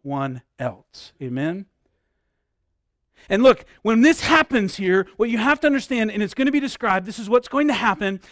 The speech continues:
is you get what will be absolutely, unequivocally, the greatest celebration that you've ever been a part of. We cheer for touchdowns. People go crazy.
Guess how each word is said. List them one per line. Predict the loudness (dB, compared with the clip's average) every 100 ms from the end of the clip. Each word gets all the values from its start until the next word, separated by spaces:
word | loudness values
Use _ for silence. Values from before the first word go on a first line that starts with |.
| -16 0
is | 0 2
you | 2 2
get | 4 4 4 2 -4
what | 2 2 0
will | 0 2 4 2
be | -2 -2 -2 -4 -6 -4
absolutely, | 2 2 0 -6 -2 -2 -2 -2
unequivocally, | -2 0 0 2 2 2 0 -2 -4 _
the | -2
greatest | 0 2 2 2 -6
celebration | -4 -2 0 2 0 -2 -6 -10 -8
that | -8 2
you've | 4 4
ever | 2
been | 0 -2
a |
part | -2 -6 -6
of. | -18 -20 _ _ _ _ _ _ _ _ _ _ _ -20 _
We | 6 6
cheer | 6 0 2 4 2 -2 _ _
for | -4
touchdowns. | -2 -6 -6 -6 -6 -6 -16 -18 -20 -20 _ _ _ _ _ _ _ _ -12 4
People | 6 6
go | 2
crazy. | 2 4 6 4 0 -10